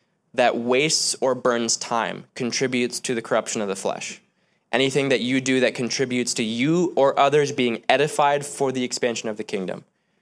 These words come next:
is what redeems time. So if you live to redeem the time that was lost, then, as the Bible says in Proverbs, that we will be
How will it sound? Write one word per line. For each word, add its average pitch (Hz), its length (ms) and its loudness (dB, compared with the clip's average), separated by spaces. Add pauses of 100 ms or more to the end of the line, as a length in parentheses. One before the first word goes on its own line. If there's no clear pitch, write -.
(400)
is 117 180 2
what 113 340 2
redeems 117 600 -2
time. - 340 -8 (1200)
So - 140 2
if 127 100 2
you 127 140 4
live 139 600 4
to 139 120 0
redeem 127 580 0
the 147 80 2
time 131 300 0
that 117 140 0
was 113 120 -4
lost, - 580 0 (440)
then, 113 440 0 (960)
as 127 140 -2
the 127 60 -6
Bible 135 300 4
says 120 240 2
in 110 100 -2
Proverbs, 131 440 2
that 101 100 -2
we 117 100 -2
will 117 120 0
be 107 320 -4